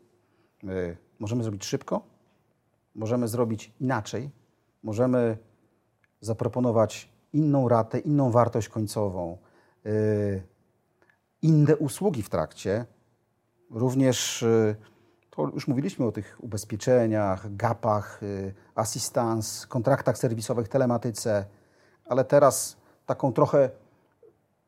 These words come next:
trochę na razie na wąską skalę wprowadzamy coś takiego jak pomoc w likwidacji szkód. Klient już nie bierze faktury na siebie, my finansujemy vat. Więc klient unika również dokumentów.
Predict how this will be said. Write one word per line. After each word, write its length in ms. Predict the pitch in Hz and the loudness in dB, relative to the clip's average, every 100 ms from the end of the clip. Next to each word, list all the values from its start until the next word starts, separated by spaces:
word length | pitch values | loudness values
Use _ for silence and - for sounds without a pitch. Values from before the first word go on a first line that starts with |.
| - - | -20 0
trochę 300 | 160 156 147 | 2 4 4
na 320 | 143 135 147 | 2 2 6
razie 220 | 156 143 | 8 8
na 120 | 143 | 6
wąską 380 | 131 151 139 143 | 6 4 4 0
skalę 340 | 127 - 143 139 | 2 4 6 6
wprowadzamy 480 | - 127 120 127 | 4 4 6 4
coś 140 | 127 123 | 2 -2
takiego 320 | 123 131 131 | -4 -2 2
jak 300 | 120 117 - _ _ _ _ _ _ _ | 2 2 -4 _ _ _ _ _ _ _
pomoc 240 | - 127 110 | 0 0 0
w 40 | |
likwidacji 420 | 113 - 120 110 | -4 0 0 0
szkód. 340 | 127 - 117 - | -2 -2 -2 -4
Klient 300 | - 131 135 | -4 -2 -2
już 340 | 143 - - _ _ | -4 -8 -14 _ _
nie 80 | 123 | -2
bierze 180 | 151 127 | 2 2
faktury 260 | 104 - 98 | 0 -4 -6
na 100 | 95 | -6
siebie, 380 | - 104 113 117 _ | -6 -4 -6 -8 _
my 140 | 117 123 | -4 -4
finansujemy 580 | 101 98 - 98 92 | -2 -6 -6 -8 -10
vat. 280 | 87 82 - _ _ _ _ - | -10 -14 -16 _ _ _ _ -14
Więc 160 | 107 | -12
klient 240 | - 131 113 _ _ _ _ _ | -4 -4 -4 _ _ _ _ _
unika 340 | 131 127 123 110 | -2 0 0 -4
również 300 | - 120 113 | -4 -4 -2
dokumentów. 640 | 107 107 104 95 85 85 | -4 -4 -6 -6 -8 -16